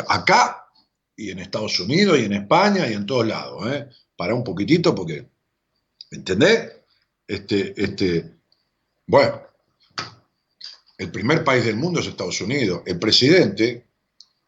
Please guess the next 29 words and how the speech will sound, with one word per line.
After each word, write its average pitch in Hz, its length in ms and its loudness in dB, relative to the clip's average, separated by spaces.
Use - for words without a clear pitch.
que 92 100 -8
tendría 98 340 2
que 104 100 0
tener 117 480 -2
el 101 100 -6
mejor 104 420 2
dealer 117 360 4
de 98 100 -4
la 101 80 2
historia 143 400 4
por - 140 -12
la 85 120 -10
droga, 123 360 2
que 95 100 -10
si 87 160 -6
toma 113 240 -4
droga 147 260 4
el 110 80 -2
tipo, 143 380 -4
no 127 100 -2
sé 170 200 2
qué 151 140 2
mierda 151 340 -2
le 120 120 0
vende 147 240 -2
la 117 100 -4
mierda 139 320 -2
que 139 80 -2
toma, 175 420 2